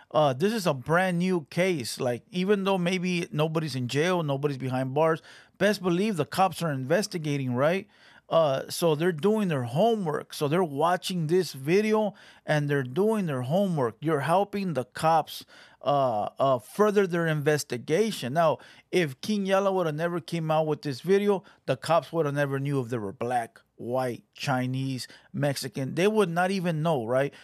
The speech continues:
But because King Yella is saying they're Mexican, we were standing over here, the ca-, the people pulled out of the bushes and busted at us and hit the car. Now the cops got a scenario of what went on.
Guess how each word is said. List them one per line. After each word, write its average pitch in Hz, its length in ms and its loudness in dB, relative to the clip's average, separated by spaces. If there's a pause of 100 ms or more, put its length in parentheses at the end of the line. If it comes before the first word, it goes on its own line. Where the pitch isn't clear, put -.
(140)
But 147 160 2
because 147 420 -2
King 185 280 -4
Yella 180 260 2
is 165 100 -4
saying 151 300 -2 (400)
they're 147 260 2
Mexican, 196 720 -2 (360)
we 147 140 0
were 156 140 -2
standing 226 500 0
over 233 220 2
here, 185 480 0 (240)
the 131 160 -2 (120)
ca-, - 200 -2
the 147 140 -2
people 202 380 -2
pulled 202 360 0
out 202 160 4
of 202 60 0
the 214 80 2
bushes 165 600 -2 (260)
and 127 240 -4
busted 185 380 0
at 160 140 4
us 165 120 -2
and 147 140 -6
hit 175 160 -4
the - 80 0
car. 202 380 2 (380)
Now 185 200 2
the 277 120 2
cops 220 340 0
got 214 180 4
a 220 60 0
scenario 226 600 2
of 196 100 2
what 226 240 2
went 240 180 2
on. 285 480 2